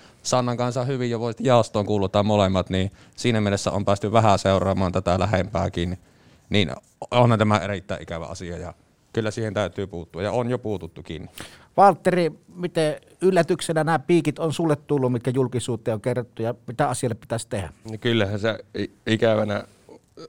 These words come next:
Speaker 3: tota niin, uutisena on tullut, että tämmöistä on, että,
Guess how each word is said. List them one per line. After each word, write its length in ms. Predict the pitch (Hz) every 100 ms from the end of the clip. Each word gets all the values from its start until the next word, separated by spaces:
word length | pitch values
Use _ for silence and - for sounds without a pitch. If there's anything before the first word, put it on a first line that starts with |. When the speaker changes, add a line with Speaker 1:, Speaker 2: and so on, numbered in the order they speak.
| _ _ _ _ -
Speaker 3:
tota 220 | 101 101
niin, 220 | 101 101 - - - - - - - _
uutisena 500 | - 110 98 104 107
on 100 | 107
tullut, 340 | 117 113 107 113
että 220 | - 101
tämmöistä 440 | 98 98 95 101
on, 220 | 104 101 98
että, 240 | -